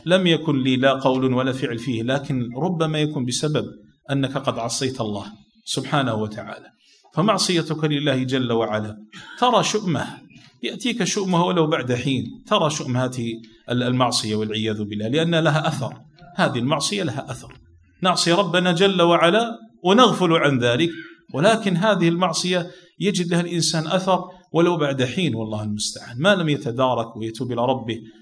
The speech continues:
سبحانه وتعالى. أردت أن أقول أننا إذا وقعت الفرقة والاختلاف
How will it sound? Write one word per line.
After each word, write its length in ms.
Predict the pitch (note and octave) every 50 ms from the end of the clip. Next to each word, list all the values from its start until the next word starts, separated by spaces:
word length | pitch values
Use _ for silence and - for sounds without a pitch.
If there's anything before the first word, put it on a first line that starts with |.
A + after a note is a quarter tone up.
| _
سبحانه 460 | - - - D3 - - F3 E3 D#3 C3
وتعالى. 440 | A#2 A2+ A2+ C3 - - - - _ _ _ _ _ _ _ _ _ -
أردت 280 | C#3+ F3+ A3 G#3 G3+ -
أن 100 | G3+ G3
أقول 240 | G3 G3 G3+ G#3 G3+
أننا 300 | G3 G3 G3 F#3+ G3 F#3+
إذا 420 | F#3 F#3 E3+ F#3 F3 F3 F3 - - - - - - -
وقعت 500 | D3 F3+ G3+ G3+ G3 F3+ F3+ F3 F3 -
الفرقة 500 | E3+ D#3+ - F#3+ G3 G3 F3+ E3 C3+ E3
والاختلاف 600 | E3+ F3 E3 E3 - D#3 F#3 G3 G#3+ G3 G3 -